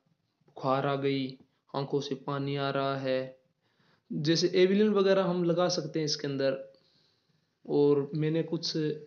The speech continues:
वीडियो देखी थी जिसमें डीसीआर वगैरह भी बताया हुआ है और एंटीबायोटिक वगैरह।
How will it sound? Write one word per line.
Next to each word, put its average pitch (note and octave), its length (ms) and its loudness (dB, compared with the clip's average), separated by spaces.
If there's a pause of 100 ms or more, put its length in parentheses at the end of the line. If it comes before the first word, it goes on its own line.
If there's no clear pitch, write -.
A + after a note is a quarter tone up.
(300)
वीडियो D3 260 2
देखी E3+ 300 0
थी D#3+ 180 -2
जिसमें C#3+ 400 -4
डीसीआर D3 360 -2
वगैरह C3+ 340 -4
भी C3+ 180 -4
बताया C#3 340 -8
हुआ C3+ 300 -4
है C#3 260 -10 (500)
और C3 260 0
एंटीबायोटिक C3+ 580 -4
वगैरह। C3 480 -4